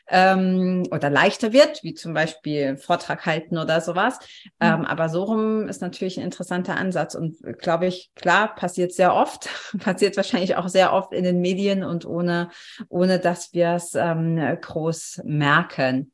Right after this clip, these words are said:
Speaker 2: Mhm.
Speaker 1: Ähm, ich habe gerade noch, äh, ich versuche gerade die Überleitung zu kriegen. Ich hatte nämlich gerade noch eine,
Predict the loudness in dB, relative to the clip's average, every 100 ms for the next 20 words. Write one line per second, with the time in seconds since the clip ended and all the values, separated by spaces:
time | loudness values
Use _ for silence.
0 | -20 -20 -8 0 0 0 2 6 6 6
1 | 4 2 2 0 -2 -6 _ _ _ _
2 | _ _ _ -4 0 0 2 4 6 4
3 | 0 -4 0 4 6 4 0 -4 -4 0
4 | 2 2 2 2 2 0 -2 -6 -12 -8
5 | -4 -4 -4 -4 -2 -2 -2 -4 -2 0
6 | 0 0 -2 -2 -2 0 0 -2